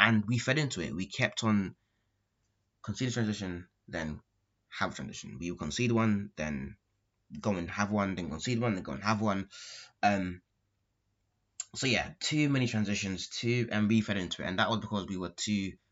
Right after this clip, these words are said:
we weren't compact, we weren't together, we weren't, our players weren't together, um, and that just obviously is, is gonna exacerbate that. So that's a, an, a,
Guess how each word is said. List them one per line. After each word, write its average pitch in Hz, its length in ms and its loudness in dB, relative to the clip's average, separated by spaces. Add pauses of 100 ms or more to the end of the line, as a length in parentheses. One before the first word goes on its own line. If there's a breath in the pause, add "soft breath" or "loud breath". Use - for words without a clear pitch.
we 113 80 4
weren't 110 240 2
compact, - 440 -6
we 101 80 -2
weren't 104 220 0
together, 92 320 -2
we 95 140 -4
weren't, 104 320 0 (640 loud breath)
our 95 140 -4
players 110 280 0
weren't 104 220 0
together, 90 460 -4
um, 85 480 -4
and 85 400 -4
that - 180 -4
just - 340 -4
obviously 90 280 -4
is, - 220 -8
is 90 160 -2
gonna 87 280 -2
exacerbate 69 520 -8
that. - 180 -8
So 92 240 -6 (440 soft breath)
that's 120 200 2
a, 110 260 2 (800 soft breath)
an, 104 220 2 (120)
a, - 80 0